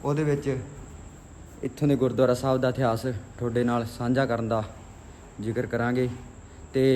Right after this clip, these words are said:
ਇੱਥੇ ਦਾ ਗੁਰਦੁਆਰਾ ਸਾਹਿਬ ਹੈ ਬਹੁਤ ਇਤਿਹਾਸਿਕ ਹੈ, ਕਿਉਂਕਿ ਪਹਿਲੇ ਪਾਤਸ਼ਾਹੀ ਆਪਣੇ ਗੁਰੂ ਨਾਨਕ ਦੇਵ ਜੀ ਤੇ ਦਸਵੇਂ ਪਾਤਸ਼ਾਹੀ ਸ਼੍ਰੀ ਗੁਰੂ ਗੋਬਿੰਦ ਸਿੰਘ ਜੀ ਇੱਥੇ ਆਏ ਸੀਗੇ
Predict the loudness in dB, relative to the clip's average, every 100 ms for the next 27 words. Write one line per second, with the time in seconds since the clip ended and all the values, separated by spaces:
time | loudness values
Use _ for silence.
0 | 4 2 0 0 2 4 6 6 4 2
1 | 0 4 4 4 2 2 2 2 0 0
2 | -2 0 -2 0 2 4 2 0 -14 -18
3 | -8 -4 0 0 2 4 6 4 4 2
4 | 2 4 4 2 0 0 2 2 2 0
5 | 0 2 2 2 2 0 -2 -4 0 0
6 | 2 2 2 2 2 2 0 0 -4 -14
7 | -8 0 2 4 2 2 2 2 2 -2
8 | -2 0 0 -2 -6 -16 -18 -4 -2 0
9 | 2 4 4 2 2 2